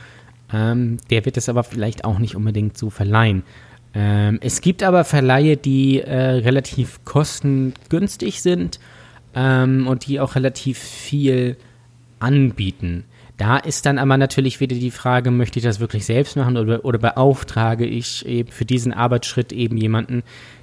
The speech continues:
der, äh, vielleicht A, sowas hat oder B, auch an sowas rankommt, denn nicht alle Verleihe verleihen an jeden. Also es gibt Verleihe, die nur an, ähm, Gewerbe verleihen oder halt nur, wenn du gewisse Anforderungen, ja, bestehst und sowas.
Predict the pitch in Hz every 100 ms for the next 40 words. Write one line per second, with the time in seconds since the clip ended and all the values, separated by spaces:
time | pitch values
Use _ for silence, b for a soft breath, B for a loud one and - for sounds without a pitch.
0 | B B - 120 117 120 120 120 123 117
1 | 117 117 - - - 123 117 - 143 139
2 | 135 127 151 - 147 143 147 143 147 139
3 | 135 131 165 190 135 135 131 135 B B
4 | 135 151 - 156 170 - 151 151 165 -
5 | 135 135 151 135 131 143 135 110 117 113
6 | - - 123 113 127 127 120 127 127 -
7 | 120 120 120 104 110 113 113 B B B
8 | B 123 117 147 143 - 98 85 90 123
9 | - b b b _ - - 104 101 104
10 | 101 104 101 104 117 110 113 110 107 107
11 | 110 107 - 92 143 131 120 110 107 110
12 | 107 - - - - 120 117 110 - -
13 | 113 123 - - 113 117 117 117